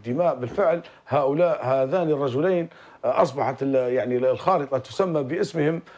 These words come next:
كما سميت اتفاقية سايكس بيكو على سايكس وبيكو. الآن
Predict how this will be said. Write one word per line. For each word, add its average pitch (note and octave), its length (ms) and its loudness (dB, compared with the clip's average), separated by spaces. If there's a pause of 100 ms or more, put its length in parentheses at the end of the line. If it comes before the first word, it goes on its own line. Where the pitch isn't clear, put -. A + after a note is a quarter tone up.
(160)
كما D3+ 600 2
سميت D#3 520 0
اتفاقية D3 400 -2
سايكس C3 400 -2
بيكو F3 320 -2
على C3 160 2
سايكس B2+ 400 -2
وبيكو. D#3 360 0
الآن D#3+ 320 0